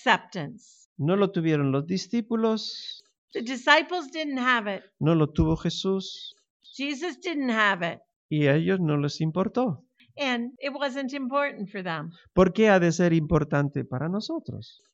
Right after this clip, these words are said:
Speaker 1: Then why should it be important for us?
Speaker 2: Cuando somos débiles.
Speaker 1: When we are weak.
Speaker 2: Cuando más guerra hagan contra nosotros,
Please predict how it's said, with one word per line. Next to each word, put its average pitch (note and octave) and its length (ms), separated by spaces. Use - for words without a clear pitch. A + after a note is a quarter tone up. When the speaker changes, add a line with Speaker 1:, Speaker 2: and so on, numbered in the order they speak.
Speaker 1:
Then B3+ 540
why G#3 360
should B3+ 320
it A#3+ 120
be C4 120
important C4+ 600
for D4 120
us? D#4+ 300
Speaker 2:
Cuando D3 420
somos E3+ 640
débiles. A#2+ 760
Speaker 1:
When A#3 360
we E4 260
are D4+ 480
weak. G3+ 500
Speaker 2:
Cuando C#3+ 520
más E3+ 420
guerra F3+ 420
hagan D3 380
contra C3 480
nosotros, D#3 840